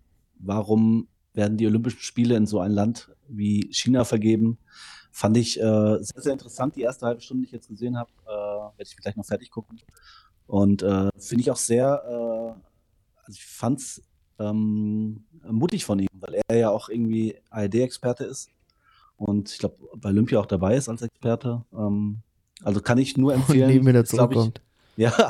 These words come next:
Speaker 1: kann ich nur empfehlen, in der A R D Mediathek sich das mal anzugucken. Äh, Spiel mit dem Feuer, wer braucht noch dieses Olympia?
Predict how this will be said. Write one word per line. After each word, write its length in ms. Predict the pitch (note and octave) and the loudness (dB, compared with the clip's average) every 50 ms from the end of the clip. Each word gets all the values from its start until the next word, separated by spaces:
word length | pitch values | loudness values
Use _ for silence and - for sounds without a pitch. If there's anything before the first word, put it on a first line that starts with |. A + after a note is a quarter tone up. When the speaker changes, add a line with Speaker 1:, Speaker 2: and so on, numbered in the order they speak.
| - - - C#3+ - - - - C3 - _ _ - _ - B2 - C#3 | 2 -4 -4 -4 -4 -4 -6 -8 -8 -8 _ _ -16 _ -8 -2 -2 -2
Speaker 1:
kann 140 | C3+ A#2 B2 | -2 -2 -6
ich 100 | A#2 - | -10 -6
nur 120 | B2+ B2+ | -4 -4
empfehlen, 520 | B2+ B2+ - - C3 B2+ C3 C3 C3 C3+ A#2 | -4 -4 -6 -4 -4 -2 -2 -2 -4 -6 -6
in 120 | A#2 A#2+ | -8 -6
der 120 | A#2 A2 G2+ | -6 -6 -6
A 120 | A2 A#2 | -6 -6
R 80 | A#2 G#2+ | -8 -8
D 340 | A2 A#2 A#2+ B2 B2+ B2 | -8 -10 -10 -8 -8 -10
Mediathek 520 | A#2 A2+ A2+ A2 A#2 A2 - - A#2+ A#2+ - | -10 -10 -8 -8 -8 -8 -8 -10 -12 -14 -14
sich 140 | - - - | -16 -16 -12
das 160 | A2+ G#2 - | -12 -8 -6
mal 100 | G#2 G2+ | -6 -6
anzugucken. 540 | A2+ - - - - G#2+ - - G#2 G2+ D2+ | -6 -8 -12 -18 -18 -14 -10 -8 -8 -6 -4
Äh, 200 | F2 F#2+ G2 G2 | -4 -4 -4 -4
Spiel 220 | - - - A2+ | -6 -4 0 0
mit 140 | A#2+ A#2 A2+ | 0 0 0
dem 100 | A2 G2+ | -4 -6
Feuer, 340 | - - G#2 G#2 G#2+ G#2 F#2 | -6 -4 -2 -2 -2 -2 -2
wer 100 | G2 G2 | -4 -6
braucht 260 | - - G#2 - - | -4 -6 -8 -8 -8
noch 80 | G2+ | -14
dieses 260 | - - G2+ F#2+ - - | -8 -8 -8 -8 -10 -14
Olympia? 460 | _ - A3+ - - G2+ G2 G2 G2 | _ -18 -16 -12 -8 -6 -6 -6 -6